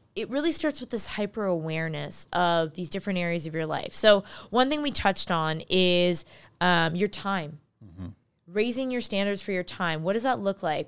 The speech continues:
Speaker 1: Well, do an inventory. If you have certain goals you want to accomplish and you look at your daily schedule, first and foremost, are these habits and activities supporting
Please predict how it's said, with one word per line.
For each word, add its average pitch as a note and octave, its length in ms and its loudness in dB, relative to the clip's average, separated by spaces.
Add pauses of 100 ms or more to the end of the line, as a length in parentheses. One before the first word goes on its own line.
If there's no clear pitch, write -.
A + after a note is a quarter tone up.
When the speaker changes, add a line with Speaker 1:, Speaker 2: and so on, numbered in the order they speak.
Speaker 1:
Well, F3 460 2 (400)
do F#3 140 -2
an G#3+ 100 -4
inventory. B3+ 760 -4 (720)
If G3+ 140 -6
you D#4 100 0
have E4+ 120 2
certain A#3+ 260 0
goals G3 260 0
you G3 80 -4
want F#3 140 -4
to F3 60 -6
accomplish - 720 -10 (160)
and F#3+ 120 -6
you F3+ 80 -4
look G3+ 220 -6
at A#3 40 -4
your G3 140 -4
daily F3+ 260 -2
schedule, F#3 680 -6 (540)
first C#4+ 240 -2
and B3+ 100 -4
foremost, G3+ 600 -4 (540)
are F#3+ 120 2
these A#3+ 220 -4
habits G3+ 640 0 (480)
and F#3+ 160 -2
activities G3 840 -4 (240)
supporting G3+ 880 0